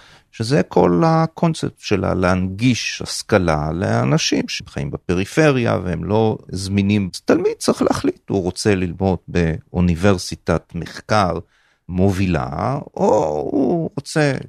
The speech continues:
תואר באוניברסיטה הפתוחה, זה מה שנקרא up to him, אבל ברגע שהוא קיבל החלטה ובא לאוניברסיטה, אז זאת המשמעות.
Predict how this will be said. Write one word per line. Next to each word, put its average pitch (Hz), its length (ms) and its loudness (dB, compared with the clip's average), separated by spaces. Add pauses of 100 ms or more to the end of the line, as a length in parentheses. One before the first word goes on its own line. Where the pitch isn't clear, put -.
(120)
תואר 98 520 4 (100)
באוניברסיטה 90 600 -6
הפתוחה, - 440 -6
זה - 60 -14
מה - 140 -12
שנקרא 107 300 -8
up - 440 -6
to 123 60 -4 (680)
him, 185 240 -2
אבל 85 280 -4 (340)
ברגע 110 360 4
שהוא 87 460 -6
קיבל 104 340 2
החלטה 90 600 -2
ובא 92 380 -4
לאוניברסיטה, 87 1400 -2
אז - 540 -8 (280)
זאת 139 240 -6
המשמעות. 170 920 -6